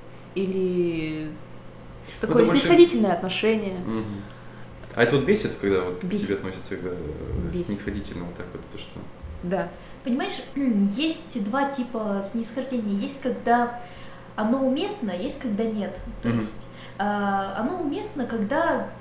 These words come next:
Speaker 3: человек, э, допустим, он понимает, что ты в силу своего опыта не знаешь каких-то вещей,
Speaker 2: Мгм.
Speaker 3: и он делает тебе некоторую скидку, но при этом это не будет выглядеть так, как будто он тебе делает какую-то, ну, такую услугу, издёвку. То есть,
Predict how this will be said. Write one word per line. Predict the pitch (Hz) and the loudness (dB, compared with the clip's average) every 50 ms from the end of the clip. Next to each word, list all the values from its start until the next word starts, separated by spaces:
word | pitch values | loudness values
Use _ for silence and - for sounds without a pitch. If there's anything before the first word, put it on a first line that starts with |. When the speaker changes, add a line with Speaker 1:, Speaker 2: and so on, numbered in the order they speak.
| - - | -12 -8
Speaker 3:
человек, | - 247 247 240 247 247 254 311 339 339 339 - - - | 0 2 4 4 4 4 4 2 0 -2 -4 -6 -4 -2
э, | 262 233 226 220 214 208 202 202 190 | 0 0 0 0 0 0 0 0 0
допустим, | 220 202 - 247 - - - 240 226 220 | -2 -2 -2 -2 -2 -2 -2 -2 0 2
он | 247 262 240 | 2 2 6
понимает, | 269 254 254 254 254 269 262 247 | 6 6 6 6 2 2 0 0
что | - - - | -2 -4 -6
ты | 202 - 277 | -4 -4 -4
в | - | -4
силу | - - 247 226 220 | -2 0 0 0 0
своего | - 220 226 226 233 | 2 2 4 4 4
опыта | 240 233 208 202 208 | 4 4 0 -2 -2
не | 208 208 | -2 -2
знаешь | - 240 240 233 233 - - | 0 0 0 0 0 -2 -8
каких-то | - 240 233 - - 233 | -8 -8 -8 -2 0 0
вещей, | 226 220 - - - 311 359 415 - - - - | 0 0 -4 -4 -4 -4 -4 -4 -4 -6 -8 -4
Speaker 2:
Мгм. | 127 120 117 113 - - - | -2 -2 -2 -4 -6 -6 -2
Speaker 3:
и | 262 320 330 - - - 226 | -2 0 2 2 0 2 0
он | 285 320 311 262 226 | 2 2 2 2 2
делает | 202 254 269 262 233 220 - - | 2 4 4 6 4 4 2 -2
тебе | - 214 190 202 220 226 220 202 196 | -4 -4 -4 -2 0 0 0 0 2
некоторую | 220 247 - - 196 233 208 214 208 | 0 0 -2 -2 -2 -2 -2 -2 -4
скидку, | - - - 370 359 - - 247 | -6 -4 -4 -2 -2 -2 -2 0
но | 208 214 | 0 0
при | - 247 233 269 | 0 0 0 0
этом | 339 - - - 214 180 180 196 - - - - - - | 0 -2 -2 -2 -4 -4 -4 -6 -8 -12 -14 -14 -10 -6
это | 254 254 - 254 240 233 | -6 -2 2 2 4 4
не | 233 247 262 | 4 2 0
будет | 262 403 453 440 302 | 0 -2 -4 -2 -2
выглядеть | 254 220 220 226 214 - | -2 -2 -2 -4 -6 -4
так, | - 247 240 240 - | -2 -2 -2 -2 -4
как | 233 208 - - | -6 -6 -6 -6
будто | 208 190 202 226 - - 220 | -6 -4 -4 -4 -2 -2 -2
он | 208 208 208 202 | -2 -2 -2 -2
тебе | 220 208 196 | -4 -4 -2
делает | 220 214 208 202 208 | -2 -2 -2 -2 -4
какую-то, | - - - 196 - - 202 196 190 185 190 | -6 -8 -10 -10 -8 -6 -4 -4 -2 -2 -4
ну, | 220 226 202 185 175 - - | -4 -4 -6 -6 -8 -8 -10
такую | - - - 202 190 185 180 196 | -12 -12 -12 -10 -10 -10 -8 -10
услугу, | 202 - - 240 294 311 285 262 220 | -10 -6 -4 -2 -2 -2 -2 -2 -4
издёвку. | 208 196 226 294 311 - - 202 | -4 -2 -4 -4 -6 -6 -8 -10
То | - | -10
есть, | 202 | -10